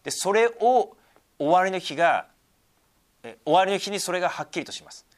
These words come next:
で、どっちに自分の心が行っているのかということが、終わりの日になればなるほどはっきりして、中途半端に生きられなくなるんです。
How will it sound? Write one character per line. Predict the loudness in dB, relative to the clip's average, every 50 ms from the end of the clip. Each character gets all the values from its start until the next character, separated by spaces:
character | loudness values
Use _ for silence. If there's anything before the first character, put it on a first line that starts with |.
| _ -20 -20 -20 -20 _ _
で、 | 2 2 2 2 -4 -8 -18 _ _ -20 -20 _ _ _ _ _ _ _ _ _ _ -2
ど | 2 2 4 4
っ | 2 -2 -4 _
ち | _ -2 0 0 2
に | 0 0 -2 -2 _ _ _ _ _ -12
自 | -6 -6 -4
分 | -2 -2 -2 0 0
の | -2
心 | -2 0 -2 -2 0 2 4 4 4 4
が | 2 2 2 2 0 -2 -4 _ _ _ _
行 | -6 -6 -6
っ | -8
て | -16 _ -2 0 0
い | 0
る | 0
の | 0 -2 0
か | 0 -2 -2
と | -2 -4
い | -2 0
う | 0 0 0 -2
こ | -4 -4
と | -4 -4 -6 0
が、 | 2 4 4 4 2 0 -4 -8 _ _ _ _ _ _ _ _ _ _ _ _
終 | 2 4 4
わ | 4 2
り | 2 0
の | 0
日 | 0 -2 -2
に | -2 0
な | 0 2 2
れ | 4
ば | 2 2 2
な | 4 2
る | 0 0
ほ | -2 0
ど | 2 4 4 4 2 0 -6 _ _ _
は | _ -8 -8
っ | -8
き | -8 _ -6 -4
り | -4 -4
し | -4 -4
て、 | _ 0 0 0 -2 -8 -20 -20 _ _
中 | -4 0 0 0 0 0
途 | 0 0 0 0
半 | 2 0 0 0
端 | 0 -2 -2 -2
に | -2 -8
生 | _ -10 -10 -8
き | -6 -6 -4 -2
ら | 0 0 0
れ | 0 0 -2
な | -2 -4
く | -6 -8
な | -12 -12
る | -12 -14
ん |
で | -20 -20
す。 | -20 -20 _